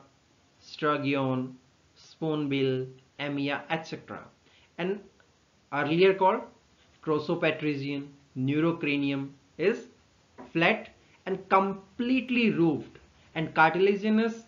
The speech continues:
and partial ossified, forming many sculptured dermal bones by the fusion of dermal scales। Clear? And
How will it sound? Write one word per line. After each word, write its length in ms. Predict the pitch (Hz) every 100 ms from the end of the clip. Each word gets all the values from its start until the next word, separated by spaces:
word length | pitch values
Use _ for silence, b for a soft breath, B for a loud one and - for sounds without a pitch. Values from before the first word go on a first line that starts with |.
| _ _ _ _ -
and 220 | 190 202 -
partial 500 | 151 165 - 226 226
ossified, 640 | 175 165 202 185 175 175 170
forming 420 | 160 151 147 143 - B B B _ -
many 560 | 131 135 160 180 202 226 226
sculptured 960 | - _ 170 170 170 - 185 196 196 - 131 127
dermal 380 | 147 156 151
bones 440 | 127 117 117 151 - b -
by 160 | 131 143
the 100 | 160 160
fusion 260 | 160 156 175
of 200 | 262 - - _ 127
dermal 400 | 127 127 156 175
scales। 500 | - 262 139 107 - _ _ _ _ -
Clear? 260 | 214 160 B B -
And 100 | 160